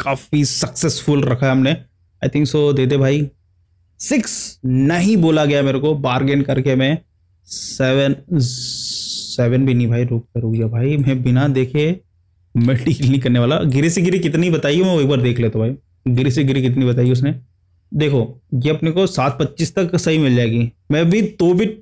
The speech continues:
सेवन ट्वेंटी एट तक जाऊंगा, उससे ज्यादा नीचे नहीं आऊंगा। वैसे मैं भाई साढ़े, साढ़े सात से नीचे नहीं जाने वाला, गाइस, मजाक नहीं करो। चल भाई, साढ़े सात,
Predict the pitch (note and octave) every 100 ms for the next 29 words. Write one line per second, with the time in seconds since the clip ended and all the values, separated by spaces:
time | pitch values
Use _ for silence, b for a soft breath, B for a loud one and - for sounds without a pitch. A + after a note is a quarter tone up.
0 | - D#3+ D3 F#3 F3+ E3 F3 E3+ D#3 E3
1 | C#3 A#2+ A#2 A#2+ B2 C3+ A#2+ B2 B2 A#2+
2 | A#2+ B2 C3+ C3 B2 C3 C#3+ D3 C#3+ B2
3 | E3+ G3+ - B2 A#2+ C#3 D#3 - - _
4 | _ - B2+ C#3 C#3+ B2+ C3+ B2 B2 B2
5 | A#2+ A#2 B2 - C3 B2 B2 - _ _
6 | _ - C3+ B2+ B2 B2 A#2+ A#2+ - _
7 | _ _ _ D#3+ D#3 B2 A2+ B2+ B2+ D3
8 | - C3 C#3 C3+